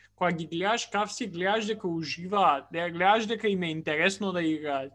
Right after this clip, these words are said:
Не само на нас да ни биде интересно кога ги гледаме, ама и на нив им е интересно кога играат. Тоа е нешто што не го добиваме од многу екипи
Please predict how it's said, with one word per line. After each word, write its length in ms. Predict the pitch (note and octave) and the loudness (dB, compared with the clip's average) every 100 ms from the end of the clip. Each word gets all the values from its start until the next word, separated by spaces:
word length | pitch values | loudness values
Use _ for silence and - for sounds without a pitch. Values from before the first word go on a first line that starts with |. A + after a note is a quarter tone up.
| _ - | _ -6
Не 80 | G3 | -2
само 260 | A#3 A#3 | 0 0
на 120 | G#3+ | -2
нас 220 | G3 G#3+ G3+ | -2 -4 -4
да 100 | A3 | -4
ни 120 | G3 | -4
биде 140 | G3+ F#3+ | -6 -4
интересно 360 | G3 G3 F#3 | -6 -6 -6
кога 140 | F#3 F3+ | -6 -6
ги 140 | E3 | -8
гледаме, 360 | E3+ G3 G#3+ A3 | -6 -2 0 -2
ама 160 | G#3 | -4
и 40 | F3+ | -4
на 140 | D#3+ | -6
нив 280 | E3 G3+ G#3 | -4 -4 -2
им 120 | F#3+ | -4
е 40 | |
интересно 540 | E3+ E3+ F3 F#3+ G3 G3 | -4 -4 -4 -4 -6 -8
кога 140 | E3+ | -4
играат. 440 | D#3 D#3 - - - _ _ _ - | -4 -6 -8 -14 -16 _ _ _ 0
Тоа 240 | F#3+ G#3 | 4 4
е 20 | |
нешто 320 | G#3 G#3 G#3+ | 4 0 -2
што 320 | G3 G3 F#3+ F#3 | -2 0 -2 -4
не 280 | E3+ F3+ F#3+ | -6 0 2
го 120 | G#3+ | 4
добиваме 460 | G#3 G3 G3+ G3 F#3+ | 4 2 0 0 -2
од 160 | F#3 | -4
многу 260 | F#3 F#3 F#3 | -4 -2 -2
екипи 520 | F3 - G3 B3 | -4 -8 -8 -8